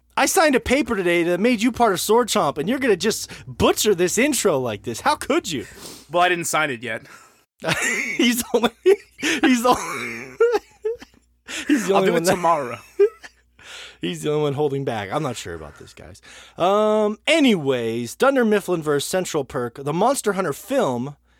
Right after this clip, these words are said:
Speaker 1: and our go-to flannel. Uh, all sorts of great polls you voted on, on the at Sword Chomp Instagram that we talk about. Have a grand old time. Um,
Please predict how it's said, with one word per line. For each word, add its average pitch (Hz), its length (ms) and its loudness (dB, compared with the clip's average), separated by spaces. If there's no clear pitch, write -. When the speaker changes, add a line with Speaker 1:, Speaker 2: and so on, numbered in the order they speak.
Speaker 1:
and 147 420 -2
our 147 140 -4
go-to 214 600 -4
flannel. 175 560 -8
Uh, 127 680 -8
all 185 120 -2
sorts 185 240 -6
of - 40 -16
great 143 180 -4
polls 123 280 -6
you 135 140 -6
voted 117 280 -4
on, 110 220 -8
on 101 120 -10
the 101 100 -10
at 104 220 -12
Sword 110 240 -10
Chomp 101 220 -12
Instagram 101 400 -12
that 87 100 -14
we 95 100 -18
talk 92 260 -14
about. 85 280 -16
Have 104 260 -10
a 98 80 -12
grand 98 360 -10
old 92 320 -14
time. 87 460 -14
Um, 90 400 -16